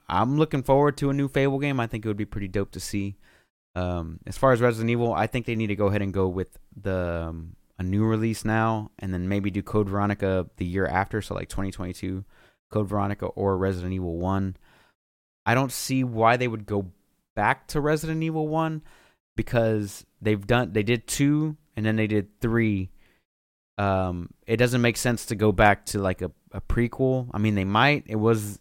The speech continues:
you know, very popular, but, uh, I think that having a reimagining on Code Veronica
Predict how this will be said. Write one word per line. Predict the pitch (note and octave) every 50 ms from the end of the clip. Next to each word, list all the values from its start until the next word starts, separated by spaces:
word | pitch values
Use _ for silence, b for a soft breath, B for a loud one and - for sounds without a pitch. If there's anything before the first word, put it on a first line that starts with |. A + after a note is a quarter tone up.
| _ -
you | - G#2+ G#2
know, | G2 F2+ F2+ F2+ F2 -
very | G#2 G#2 G#2 F#2+
popular, | - G#2 G#2+ G#2 - G2 F2+ F2+ F2
but, | E2+ F#2+ F2+ - - _ _ b b b b b b _ _ _ _ -
uh, | F#2 F2+ F2+ - -
I | - A2 A#2
think | A#2 - C3+ B2+ B2 A2+ -
that | A2 G#2 G2+ - - _ _ _ -
having | G2 G#2 A#2+ B2 A#2+ A2+
a | G#2
reimagining | G2 G#2 A#2 A2+ G#2+ G#2 G#2 G#2+ G#2+ G#2 A2 A2 G#2+ G#2+
on | G2 F#2+ F#2
Code | - - A2 G#2+ G#2
Veronica | F2+ F#2+ G2 F#2+ F#2+ G2 G2+ - G#2 G2 G2 F#2+